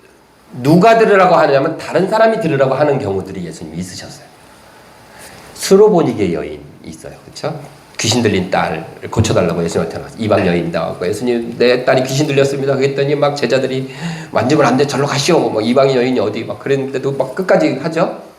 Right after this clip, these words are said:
근데 예수님 뭐라 그래요? "자녀의 떡을 취하여 개들에게 줄 수 없다. 너는 개 같은 이방인이니까 내가 너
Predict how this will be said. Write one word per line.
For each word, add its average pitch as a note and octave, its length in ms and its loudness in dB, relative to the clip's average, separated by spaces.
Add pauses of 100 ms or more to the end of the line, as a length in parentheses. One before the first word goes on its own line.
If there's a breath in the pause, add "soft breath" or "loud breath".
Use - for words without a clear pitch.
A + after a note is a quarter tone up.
근데 B2+ 140 -2
예수님 A#2+ 240 0
뭐라 G#2 200 4
그래요? G2+ 200 0 (1400)
"자녀의 G2+ 440 2
떡을 F#2+ 240 -2
취하여 G2 400 -4
개들에게 F2 440 -4
줄 D#3 140 -10
수 - 160 -12
없다. - 280 -12 (600 loud breath)
너는 A2+ 240 4
개 G#2+ 140 0
같은 A2+ 520 0
이방인이니까 G#2+ 720 0
내가 G2+ 240 0
너 A2 160 2